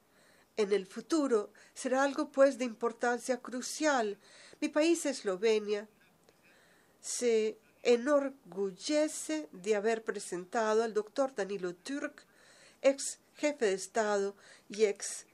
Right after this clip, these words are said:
subsecretario general de Asuntos Políticos, con un compromiso de decenios con las Naciones Unidas como candidato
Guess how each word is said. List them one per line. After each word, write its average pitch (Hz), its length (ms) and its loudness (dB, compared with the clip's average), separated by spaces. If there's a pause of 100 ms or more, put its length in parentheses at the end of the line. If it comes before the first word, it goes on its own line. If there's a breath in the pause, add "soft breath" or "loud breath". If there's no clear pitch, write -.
(600 soft breath)
subsecretario 226 880 -2
general 208 460 0
de 202 80 2
Asuntos 190 520 -6
Políticos, 233 920 -4 (1040 soft breath)
con 247 260 0 (1700 soft breath)
un 302 180 2
compromiso 277 880 -2 (140)
de 247 280 4
decenios 233 1000 -2
con 202 200 0
las 190 140 -2
Naciones 190 560 -4
Unidas 269 540 -4 (460 loud breath)
como 262 280 0
candidato 233 840 -4